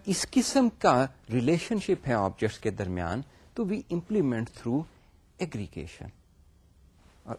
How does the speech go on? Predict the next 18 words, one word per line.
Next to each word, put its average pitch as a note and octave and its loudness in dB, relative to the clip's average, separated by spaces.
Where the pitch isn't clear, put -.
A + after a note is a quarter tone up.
ایگریگیشن D3 0
ہم G2+ 0
پارٹ F3+ 2
آبجیکٹ G2+ -6
کا A2 0
پوائنٹر G3 -2
یا C#3+ 2
ریفرنس A2+ -4
ہول F#2 -4
آبجیکٹ - -12
کے - -8
پاس - -16
رکھتے - -16
ہیں۔ F2 -10
This F3+ 2
is C#3+ 0
the F3+ 4
main A#3 6